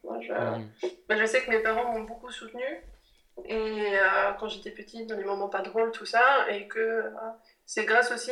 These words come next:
Speaker 1: à eux qu'aujourd'hui, euh, on va dire, j'ai le, le courage et l'envie, euh, de, de me bouger autant, quoi.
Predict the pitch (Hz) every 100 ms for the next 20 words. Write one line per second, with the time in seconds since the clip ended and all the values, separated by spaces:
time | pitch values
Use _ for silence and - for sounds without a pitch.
0 | 247 214 240 240 208 190 190 208 233 214
1 | 220 - 233 247 254 _ _ _ _ _
2 | 196 196 220 208 190 196 208 202 196 -
3 | 214 226 214 202 196 202 226 226 - -
4 | - 254 - _ _ _ _ _ 196 196
5 | 202 202 196 208 214 220 220 220 - -
6 | -